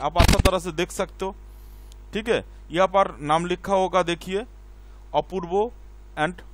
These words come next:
पल्लवी लिखा होगा। आप अच्छा तरह से वाला टाइटल चेंज कर सकते हो, कैसे चेंज करना है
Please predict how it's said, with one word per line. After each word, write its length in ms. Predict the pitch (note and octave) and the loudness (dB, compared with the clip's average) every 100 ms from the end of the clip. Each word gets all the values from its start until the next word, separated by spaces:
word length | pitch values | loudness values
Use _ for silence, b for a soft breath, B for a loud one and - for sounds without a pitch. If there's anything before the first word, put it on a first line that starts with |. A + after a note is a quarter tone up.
| - | -2
पल्लवी 500 | E3+ E3+ D3 G#2 E2+ B2+ | 2 2 0 -4 -10 -8
लिखा 300 | D3+ - G3 | -6 2 4
होगा। 380 | F#3 F3 G3 G#3+ - | 6 4 0 0 0
आप 180 | C#3 | 4
अच्छा 240 | D#3 - F#3+ | 4 4 2
तरह 200 | E3+ E3+ | 4 2
से 140 | - F3+ | 2 2
वाला 200 | E3+ E3+ | 4 4
टाइटल 320 | E3+ D3+ F3 | 4 2 0
चेंज 340 | - E3+ E3+ | -2 -2 -2
कर 160 | - F3 | 0 0
सकते 280 | - F3+ - | 0 -4 -4
हो, 60 | E3 | 0
कैसे 260 | D3+ D#3 F3 | 2 2 -2
चेंज 340 | - E3+ - | -4 -4 -4
करना 320 | - E3+ E3+ | -4 -4 -2
है 140 | F3 | -4